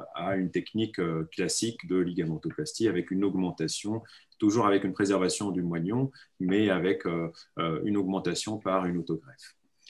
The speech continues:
Et j'insiste et on insiste sur le délai. Euh, c'est des interventions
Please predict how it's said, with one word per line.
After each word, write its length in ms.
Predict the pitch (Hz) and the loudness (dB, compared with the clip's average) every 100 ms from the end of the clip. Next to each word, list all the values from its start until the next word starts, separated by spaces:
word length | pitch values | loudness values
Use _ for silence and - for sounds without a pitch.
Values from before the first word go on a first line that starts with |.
| - _ - | -20 _ 2
Et 240 | 107 107 110 | 4 4 2
j'insiste 720 | 113 127 - - 143 135 - | 2 4 4 4 4 2 2
et 80 | 107 | 2
on 140 | 104 | 4
insiste 500 | 110 - 127 123 104 | 4 4 2 2 2
sur 240 | - 104 | 2 2
le 140 | 92 92 | 4 4
délai. 520 | 90 92 101 127 147 - - _ | 4 8 8 8 4 -4 -20 _
Euh, 440 | 95 92 90 87 90 | 2 4 0 0 0
c'est 340 | - 120 120 | 2 6 6
des 220 | 113 104 | 6 6
interventions 1000 | 104 107 95 95 92 - 120 131 143 139 | 4 2 2 2 0 0 2 4 4 2